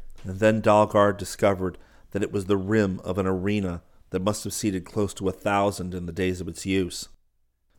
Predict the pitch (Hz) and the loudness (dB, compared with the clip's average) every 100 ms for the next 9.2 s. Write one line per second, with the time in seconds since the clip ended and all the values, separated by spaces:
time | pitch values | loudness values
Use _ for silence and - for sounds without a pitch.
0 | - 101 104 98 - 131 120 - 113 110 | -8 -4 -2 -2 2 2 2 0 0 2
1 | 101 95 87 - 110 92 - 90 85 - | 0 -2 -6 -2 0 0 -2 -8 -8 -12
2 | - - - - 120 113 95 87 - - | -20 -20 -16 -2 2 2 0 -4 -6 -6
3 | 113 95 - 92 90 - 107 101 92 90 | -6 -6 -6 -4 -4 -4 0 0 -2 -6
4 | - 113 107 - 95 85 - 90 90 85 | -2 2 2 0 -6 -6 -4 -4 -4 -8
5 | 82 - 98 - 85 - - - _ - | -10 -6 -6 -6 -10 -12 -20 -20 _ 0
6 | 110 107 104 101 - 131 117 - 95 90 | 4 4 4 0 2 4 4 2 -4 0
7 | 98 107 101 92 104 98 - 95 90 - | 0 2 2 4 4 4 0 -4 -4 -2
8 | 104 95 90 90 101 107 - 92 85 80 | 0 0 -2 -4 0 0 0 -6 -8 -10
9 | - | -14